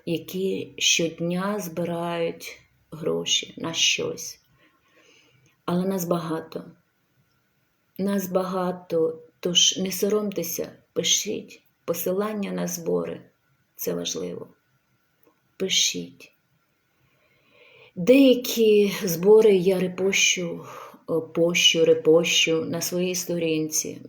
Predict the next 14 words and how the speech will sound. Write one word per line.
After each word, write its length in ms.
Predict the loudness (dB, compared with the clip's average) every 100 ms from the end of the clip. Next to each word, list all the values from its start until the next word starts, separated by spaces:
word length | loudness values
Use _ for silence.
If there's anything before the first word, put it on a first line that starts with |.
| -12
бо 280 | -2 0 0
в 40 |
мене 320 | 0 0 -2
є 640 | -4 -4 -2 -2 -4 -10 -18 _ -20 -20 -20 -20 _ _ _
альбом 720 | 0 0 0 0 2 2 -2 -6 -18 -20 -20 _
«Поетичне 500 | 2 2 0 -2 -2
волонтерство». 880 | 0 0 0 -2 -2 -4 -8 -8 -8 -10 -20 _ _ _ _ _ _ _ _ _ _ _ _ _
Тому 720 | 0 0 0 -2 -4 -6 -6
не 140 | -6 -4
соромтесь, 800 | -2 -2 0 -4 -8 -14 -14 -16 _ _ -8
пишіть. 600 | -2 0 0 -4 -10 -20 _ _ _ _ _ -20 _ _ _ _ _ _ _
Хтось 360 | -14 2 4 6
побачить 800 | 4 2 0 0 -2 -4 -10 -20 _ _ _ -10
збір, 540 | -6 -4 -4 -4 -8